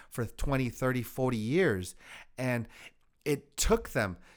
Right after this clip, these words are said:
ten, twenty, thirty years to get that good and to be able to deliver and express their heart and express themselves and, and do a really good job at delivering the content,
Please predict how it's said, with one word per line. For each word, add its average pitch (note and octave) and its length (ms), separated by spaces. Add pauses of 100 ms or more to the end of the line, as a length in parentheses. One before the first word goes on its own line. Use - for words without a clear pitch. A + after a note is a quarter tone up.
(140)
ten, C3 280
twenty, B2 320
thirty A2+ 280
years G2+ 500 (240)
to C#3 100
get A2+ 400
that G2+ 300
good F2+ 380 (220)
and A#2+ 220
to B2+ 80
be A#2 160
able A2+ 160
to A2+ 160
deliver A2 560
and G2 100
express A2 520
their G#2 160
heart G#2+ 480
and G2 100
express A2+ 400
themselves G#2 720
and, F#2+ 160 (260)
and A2+ 160
do B2+ 160
a A2+ 40
really A#2 340
good G#2 240
job A2 340
at F#2+ 160
delivering G#2+ 480
the G2 60
content, B2+ 640